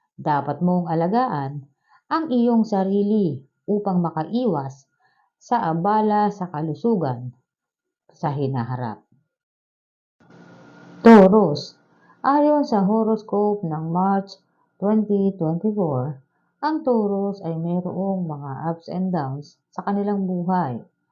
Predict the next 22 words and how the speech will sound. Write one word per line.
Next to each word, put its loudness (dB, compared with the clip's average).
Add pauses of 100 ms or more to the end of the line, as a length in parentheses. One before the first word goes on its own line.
(340)
dahil -4
ito -2
sa -6
epekto -6 (320)
ng -4
araw -2
sa -6
Pisces. -8 (400)
Sila -2
ay -2
makakaranas -2
ng -6
kaunting -2
kaba -6 (560)
at -4
maaari 0
ding -2
maapektuhan -6 (400)
ang -4
pagpapahalaga -4
sa -8
sarili. -8